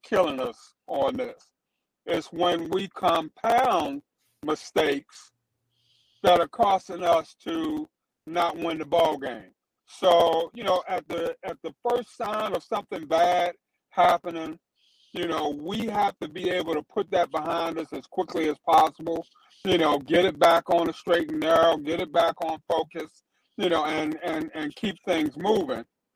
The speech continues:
Just seems like right now, Southern's waiting for the ball to drop.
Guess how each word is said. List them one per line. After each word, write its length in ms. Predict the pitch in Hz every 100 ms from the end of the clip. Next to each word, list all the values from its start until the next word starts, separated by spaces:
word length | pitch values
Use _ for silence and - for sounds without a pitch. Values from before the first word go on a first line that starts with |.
| _ _ - - -
Just 220 | 233 220
seems 220 | 240 226
like 240 | 208 202 196
right 240 | 196 175
now, 520 | 180 185 196 156 147 - _ _ _
Southern's 480 | - 202 190 160
waiting 360 | 175 185 180 170 190
for 280 | 165 160
the 440 | 151 151 147 139 143 _ _ _ _ _ _ -
ball 300 | 165 160 147
to 60 | 131
drop. 360 | 131 113 -